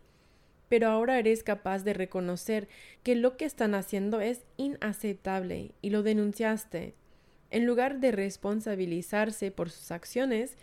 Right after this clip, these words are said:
y después de probar primero algunas rondas de darvo, o sea, cambiar la culpa, sin éxito, te descartan por una fuente de suministro más fácil que no los reclamará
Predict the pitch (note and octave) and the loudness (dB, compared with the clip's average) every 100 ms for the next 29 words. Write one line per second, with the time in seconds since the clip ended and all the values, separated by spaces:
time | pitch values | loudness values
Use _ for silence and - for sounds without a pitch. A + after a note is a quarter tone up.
0 | - - - - G#3 A3+ - B3+ C4+ A3+ | -20 -20 -20 -6 -2 0 2 0 2 0
1 | G#3 F#3 E3+ F3 - F#3 F#3+ F#3+ F#3 F#3 | 2 2 2 0 0 0 2 2 2 2
2 | F#3 F#3+ G3+ F#3 F#3 G3 G3 F3+ E3 - | 0 -2 0 0 0 0 0 -2 -2 -8
3 | - E3 D#3 F3+ F#3+ F3 E3+ G3 C#4 - | -18 -12 0 0 2 0 0 0 -4 -8
4 | E3 - E3 - - F3 E3 F3+ F#3+ F#3+ | -8 -2 -2 -2 -6 -4 -2 -2 -2 -4
5 | F#3+ A#3 G#3+ - F3+ A3 - - - - | -2 -2 -2 -2 -6 -6 -16 -20 -16 -4
6 | G3 G#3 C4 - G#3 - F3+ A3+ _ - | 0 0 -2 -6 -6 -2 -4 -4 _ -20
7 | - A#3 A#3 B3+ - C#4 C#4 C#4 C#4 C4+ | -2 0 4 2 2 0 0 2 0 0
8 | C4 C4+ D#4+ D#4 - G#3+ G#3+ A3 G#3 G3+ | -2 -2 -2 -2 0 0 2 4 2 0
9 | G3 F#3+ F3+ - G3 G3 F3+ F#3 - B3+ | -2 0 -2 -2 -2 0 -2 -6 -4 -2
10 | C#4 - F3+ F#3+ - - - - C4 D4+ | -2 -2 -4 -4 -10 -20 -16 -2 0 2
11 | E4+ F4 - A3 G#3+ F#3 F3 E3 F3+ F3 | 2 0 -2 -4 0 0 0 2 2 0
12 | F3+ | -4